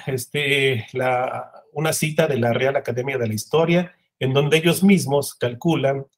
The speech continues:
este veintiocho de mayo de mil quinientos veinte. ¿Sí lo alcanzan a ver?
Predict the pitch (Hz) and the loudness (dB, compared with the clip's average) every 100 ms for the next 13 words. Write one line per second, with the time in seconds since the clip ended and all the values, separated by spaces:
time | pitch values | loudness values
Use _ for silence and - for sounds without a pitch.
0 | - 120 - 127 120 123 131 - 127 123 | -6 -6 -4 -4 -4 -4 -4 -4 -4 -4
1 | 123 120 110 117 113 110 107 110 110 104 | -2 -2 0 0 0 -2 -2 -2 -2 -4
2 | 110 98 _ - 175 185 185 185 143 208 | -6 -10 _ 0 2 4 6 6 4 2